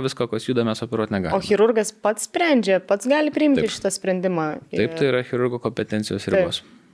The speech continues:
Speaker 1: Numatyti šitos pavojus.
Speaker 2: Mhm.
Speaker 1: Jeigu, tarkim, ir anksčiau operuotas pilvas irgi blogai, nes ten gali būti randų, kurie susiekia giliąją odą su, su pilvo fascija ir mes galim per randą pokštelti pilvą. Tai jaučiasi.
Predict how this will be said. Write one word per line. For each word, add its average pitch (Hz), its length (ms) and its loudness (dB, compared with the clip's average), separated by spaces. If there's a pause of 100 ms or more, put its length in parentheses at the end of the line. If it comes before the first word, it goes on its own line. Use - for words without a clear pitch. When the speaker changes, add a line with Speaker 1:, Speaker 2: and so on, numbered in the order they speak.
Speaker 1:
Numatyti 110 560 2
šitos 104 300 -4
pavojus. 101 460 -2 (360)
Speaker 2:
Mhm. 190 380 -6 (160)
Speaker 1:
Jeigu, 120 260 2
tarkim, 110 340 -2
ir 104 80 0
anksčiau 107 360 -2
operuotas 101 400 -2
pilvas 90 400 -4
irgi 139 180 -2
blogai, 95 320 0
nes 90 140 -6
ten 101 160 -4
gali 98 240 -2
būti 98 480 0 (220)
randų, 110 440 2
kurie 101 280 2
susiekia 107 840 -2
giliąją 110 560 0
odą 113 380 0 (100)
su, - 240 -4 (240)
su - 260 -2
pilvo 101 300 0
fascija - 440 -6
ir 98 60 -4
mes 98 160 0
galim 98 300 -4
per 87 120 -2
randą 107 260 0
pokštelti - 500 -4
pilvą. 160 320 0 (400)
Tai 135 120 2
jaučiasi. 135 640 0